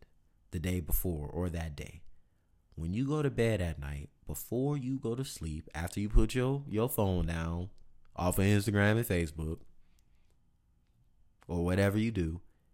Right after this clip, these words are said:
before you go to sleep, tell yourself one good thing about yourself. And tell yourself one good thing that happened. I'll go first. Today,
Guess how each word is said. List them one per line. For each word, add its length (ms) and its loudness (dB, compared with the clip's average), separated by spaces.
before 400 -6
you 100 0
go 200 2
to 60 0
sleep, 320 -6
tell 280 -2
yourself 560 -2
one 280 0
good 200 -2
thing 240 0
about 340 0
yourself. 440 -10
And 120 -6
tell 180 0
yourself 480 0
one 300 0
good 180 -2
thing 220 0
that 200 -4
happened. 360 -6
I'll 140 2
go 160 2
first. 520 -8
Today, 540 -2